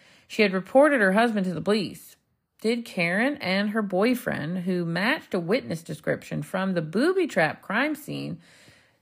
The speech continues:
set up Paul Freshour? A decade passed and the Circleville letters,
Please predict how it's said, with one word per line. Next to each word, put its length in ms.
set 320
up 180
Paul 320
Freshour? 680
A 80
decade 640
passed 460
and 100
the 60
Circleville 500
letters, 480